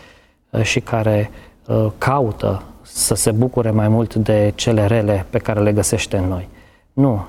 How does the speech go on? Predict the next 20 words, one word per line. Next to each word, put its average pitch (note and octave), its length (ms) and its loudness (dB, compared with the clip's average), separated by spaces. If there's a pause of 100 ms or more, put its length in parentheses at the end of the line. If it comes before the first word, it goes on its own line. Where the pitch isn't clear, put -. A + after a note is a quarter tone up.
ci - 120 -20
Tu - 100 0
ne-ai B2+ 160 4
spus - 240 -4
altceva A2+ 400 0
în G2+ 80 2
Biblie, F#2+ 460 -2 (580)
că A#2+ 140 0 (120)
Tu C3 380 0
ne-ai A#2 220 2
iubit A2+ 480 2 (100)
și - 140 -6
de A#2 80 2
aceea A2 260 0
ne-ai G2+ 160 0
mântuit. F#2 540 -4 (880)
De - 80 -2
aceea B2 220 0
te C3+ 120 0
rog A#2+ 240 2